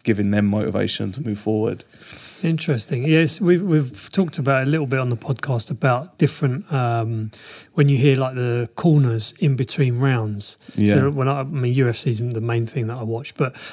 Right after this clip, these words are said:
Speaker 2: you know, sometimes in between rounds, the corners, like, shouting and screaming at the fighter, and
Speaker 1: Yeah.
Speaker 2: in other ones they're just saying, "Okay, you know,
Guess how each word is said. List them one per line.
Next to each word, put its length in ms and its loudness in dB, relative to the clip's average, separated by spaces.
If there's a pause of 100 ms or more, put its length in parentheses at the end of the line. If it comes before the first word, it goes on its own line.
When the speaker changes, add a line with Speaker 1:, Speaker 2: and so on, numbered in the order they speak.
(180)
Speaker 2:
you 100 4
know, 80 4
sometimes 640 4
in 140 4
between 540 0
rounds, 400 0
the 160 -6
corners, 520 2
like, 140 -14
shouting 400 0
and 100 -2
screaming 440 2
at 100 -6
the 80 -10
fighter, 540 -2 (260)
and 140 2
Speaker 1:
Yeah. 100 10
Speaker 2:
in 80 8
other 140 4
ones 240 0
they're 100 2
just 200 0
saying, 180 4
"Okay, 320 0
you 60 2
know, 140 0